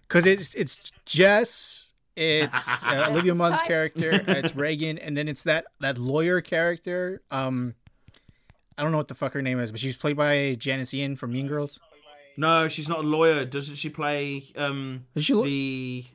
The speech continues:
Speaker 2: like, the D A to, like, California or some shit? She's, like, the Ca-, uh,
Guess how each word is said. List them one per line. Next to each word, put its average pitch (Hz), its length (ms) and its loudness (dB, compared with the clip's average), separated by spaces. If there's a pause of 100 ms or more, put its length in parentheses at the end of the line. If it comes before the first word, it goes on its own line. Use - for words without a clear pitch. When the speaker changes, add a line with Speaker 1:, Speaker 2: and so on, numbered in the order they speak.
(120)
Speaker 2:
like, 143 200 -4
the 139 60 -8
D 143 280 -2
A 147 400 -2
to, 143 600 -6 (360)
like, 135 180 -12
California 143 480 -8
or 151 40 -8
some 160 140 -8
shit? 156 220 -8
She's, 147 180 -10
like, 139 160 -8
the 135 80 -10
Ca-, 127 320 -12
uh, 131 100 -8